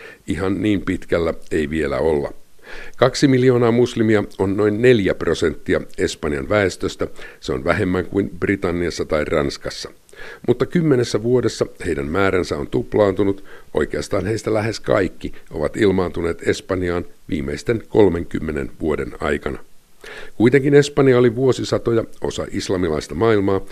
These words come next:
tuhatneljäsataaluvun lopulle asti. Arabian kielessä Espanjasta käytetään edelleen sen aikaista nimeä Al-Andalus.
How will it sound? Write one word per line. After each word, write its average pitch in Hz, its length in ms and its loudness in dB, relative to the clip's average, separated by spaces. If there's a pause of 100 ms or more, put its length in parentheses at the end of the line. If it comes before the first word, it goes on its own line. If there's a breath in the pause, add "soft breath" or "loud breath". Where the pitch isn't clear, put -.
(220 loud breath)
tuhatneljäsataaluvun 85 1200 0
lopulle 73 520 0
asti. - 380 -4 (420 loud breath)
Arabian 92 500 2
kielessä 95 460 0 (240)
Espanjasta 73 560 -6
käytetään 95 540 0
edelleen 85 480 0
sen 85 260 -4
aikaista 73 420 -8
nimeä 90 360 0 (280 loud breath)
Al-Andalus. 82 840 -2